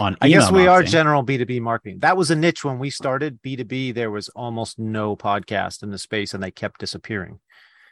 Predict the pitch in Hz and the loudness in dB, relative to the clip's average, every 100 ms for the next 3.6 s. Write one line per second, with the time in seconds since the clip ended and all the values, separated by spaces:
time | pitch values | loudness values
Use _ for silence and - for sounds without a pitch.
0 | - 143 139 131 120 110 120 127 123 113 | -4 0 2 2 0 -2 0 -2 -4 -6
1 | 107 90 127 123 - 113 104 117 107 - | -12 -4 -4 -4 -6 -10 -10 -12 -12 -4
2 | 120 117 - 101 98 107 110 110 113 107 | -2 -2 -2 -6 -6 -8 -8 -4 -4 -4
3 | 98 107 - 113 101 | -8 -8 -2 0 0